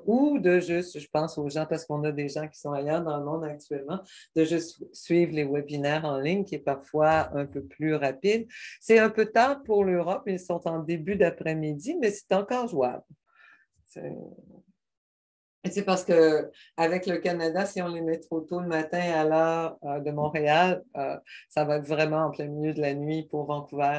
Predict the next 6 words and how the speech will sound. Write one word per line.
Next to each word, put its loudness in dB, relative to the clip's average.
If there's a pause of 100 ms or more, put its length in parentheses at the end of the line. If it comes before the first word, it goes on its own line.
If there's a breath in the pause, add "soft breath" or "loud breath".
alors -6 (100)
pour -6 (160)
la 0
Colombie-Britannique. -4
Donc, -8
euh, -14